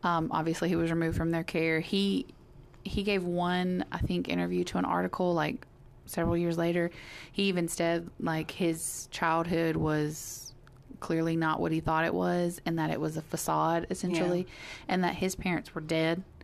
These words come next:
Speaker 1: And he was introduced to these two monsters when, 'cause I think he was, like, thirteen
Speaker 2: Oh,
Speaker 1: when he,
Speaker 2: gosh.
Speaker 1: everything came out. Um, so
Speaker 2: Thirteen?
Speaker 1: Mm-hmm.
Speaker 2: You're already at a pivotal po-,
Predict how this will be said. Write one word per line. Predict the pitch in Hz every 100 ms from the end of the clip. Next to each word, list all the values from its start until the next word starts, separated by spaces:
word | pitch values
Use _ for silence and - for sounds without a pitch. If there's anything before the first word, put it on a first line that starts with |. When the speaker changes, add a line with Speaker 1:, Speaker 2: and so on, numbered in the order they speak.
| - - -
Speaker 1:
And | - 175
he | 175
was | 165 165
introduced | 165 160 160 -
to | 165
these | 165 160
two | - 160
monsters | 156 151 - 160 160 156
when, | 160 160 156 156
'cause | - -
I |
think | 180 202
he | -
was, | 214
like, | 208 208
thirteen | 202 202 - 214 220 233 - 143
Speaker 2:
Oh, | 131 - - - - 190
Speaker 1:
when | 190 185 190
he, | 190
Speaker 2:
gosh. | - - - - - -
Speaker 1:
everything | 190 190 196 190
came | 208 202
out. | 202 214 226 269 - - - - - -
Um, | 196 175 175 170
so | - 180 170 165 170 - - - - - - - - - - - - - - -
Speaker 2:
Thirteen? | 180 185 - 156 143 160 185 - -
Speaker 1:
Mm-hmm. | 180 180 208 220 - - - -
Speaker 2:
You're | 160 175
already | 175 160 160 165
at | 139
a |
pivotal | 123 - 143 151
po-, | 143 131 - 131